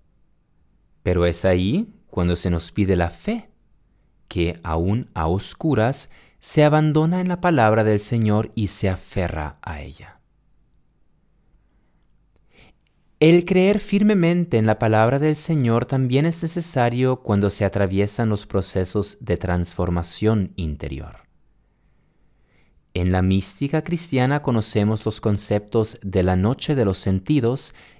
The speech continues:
y noche del espíritu. Estas son etapas en el camino de seguimiento.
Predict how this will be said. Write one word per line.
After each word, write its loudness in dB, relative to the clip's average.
y 0
noche 0
del 2
espíritu. -4
Estas 0
son 2
etapas 0
en 0
el 2
camino 0
de 0
seguimiento. -4